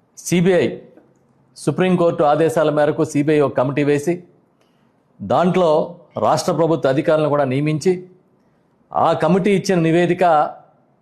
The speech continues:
తాను అనుకున్నట్టుగా రాలేదని చంద్రబాబు నాయుడు గారు విపరీతంగా బాధపడిపోతున్నారు. విపరీతంగా బాధపడి వాళ్ళు ఏ స్థాయికి వచ్చారంటే,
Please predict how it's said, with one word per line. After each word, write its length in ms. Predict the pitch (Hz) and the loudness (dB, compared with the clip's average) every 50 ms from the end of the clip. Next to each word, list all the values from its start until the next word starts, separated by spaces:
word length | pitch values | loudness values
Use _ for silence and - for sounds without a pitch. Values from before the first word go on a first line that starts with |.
| _ _ _ _ _ _ _ _ _ _ _ _ - | _ _ _ _ _ _ _ _ _ _ _ _ -2
తాను 160 | 147 156 151 | 0 0 2
అనుకున్నట్టుగా 580 | 131 151 185 185 208 208 202 190 196 180 180 | 0 0 0 0 0 0 0 0 2 2 2
రాలేదని 420 | 170 165 160 165 165 160 156 165 185 | 4 4 4 4 2 2 2 0 0
చంద్రబాబు 460 | 180 170 147 147 151 156 156 151 151 | -2 -2 -2 -2 0 0 0 2 2
నాయుడు 180 | 151 143 139 139 | 0 0 2 2
గారు 540 | 143 135 135 131 120 113 - - - _ _ _ _ _ _ _ _ _ _ _ _ - | 2 2 2 2 0 -2 -4 -8 -18 _ _ _ _ _ _ _ _ _ _ _ _ -10
విపరీతంగా 500 | 98 - - 156 156 156 156 139 139 131 | -8 -4 -2 -2 -2 -2 -2 -2 -2 0
బాధపడిపోతున్నారు. 760 | 110 113 120 123 120 117 110 98 104 98 - - - - - _ _ _ _ _ _ _ _ _ _ _ _ _ _ _ _ _ _ _ _ _ - | 0 0 0 0 0 -2 -2 -2 -2 -4 -6 -8 -14 -20 -20 _ _ _ _ _ _ _ _ _ _ _ _ _ _ _ _ _ _ _ _ _ -6
విపరీతంగా 500 | 127 131 135 185 196 180 185 180 185 180 | -4 -2 0 2 2 2 2 2 2 2
బాధపడి 680 | 147 147 151 165 180 165 170 170 175 190 190 - - - - _ _ _ _ _ _ _ _ _ _ _ _ _ _ - | 2 2 2 2 2 2 2 2 0 0 -2 -4 -8 -18 -20 _ _ _ _ _ _ _ _ _ _ _ _ _ _ -2
వాళ్ళు 200 | 127 143 151 143 | 0 0 2 2
ఏ 160 | 127 143 180 | 2 2 2
స్థాయికి 400 | 175 180 - 175 170 190 190 190 | 0 0 0 0 0 2 2 2
వచ్చారంటే, 760 | 185 175 - 185 175 175 175 175 185 180 170 156 165 - - | 0 0 0 0 0 0 0 0 2 2 2 2 0 -2 -6